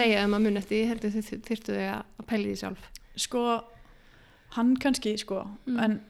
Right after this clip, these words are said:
Speaker 2: hérna, en líka fyrir sambandið okkar og svona, því þetta er kærasta minn,
Speaker 1: Já.
Speaker 2: þá í öllu þessu ferli með þessa mynd, ég hef alveg bara gerði mitt besta að vera ekki neitt alltaf involveruð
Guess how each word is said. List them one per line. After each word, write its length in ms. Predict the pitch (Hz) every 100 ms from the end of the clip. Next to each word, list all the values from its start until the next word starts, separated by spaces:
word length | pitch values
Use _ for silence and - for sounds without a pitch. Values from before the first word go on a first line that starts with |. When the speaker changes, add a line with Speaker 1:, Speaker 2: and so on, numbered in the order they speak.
| - - -
Speaker 2:
hérna, 640 | 214 220 220 214 208 208 - - _ _ _ _ _ _ - -
en 100 | 240
líka 260 | 262 269 269
fyrir 220 | 277 254
sambandið 560 | - 277 311 269 262 294
okkar 140 | 294
og 60 | 254
svona, 200 | 269 254
því 200 | 226 226
þetta 100 | 226
er 100 | 226 -
kærasta 320 | 240 254 254
minn, 180 | 262 285 -
Speaker 1:
Já. 240 | 254 214 226 - _ _ _ _ -
Speaker 2:
þá 360 | 226 220 220 - - - - _ _ _ _ _ _ -
í 400 | - 226 247 269 -
öllu 240 | 233 226 240
þessu 160 | 226
ferli 320 | 220 269 247 226
með 140 | 226
þessa 100 | 226
mynd, 280 | 254 214 208
ég 160 | 208 214
hef 140 | 202
alveg 240 | 220 220 202
bara 200 | 214 208 - -
gerði 140 | 226 220
mitt 140 | 214
besta 360 | 269 285 - 220
að 80 | 220
vera 140 | 220 226
ekki 300 | 269 - 220 214 - - -
neitt 240 | 220 220 220
alltaf 220 | 220 -
involveruð 480 | 240 214 196 202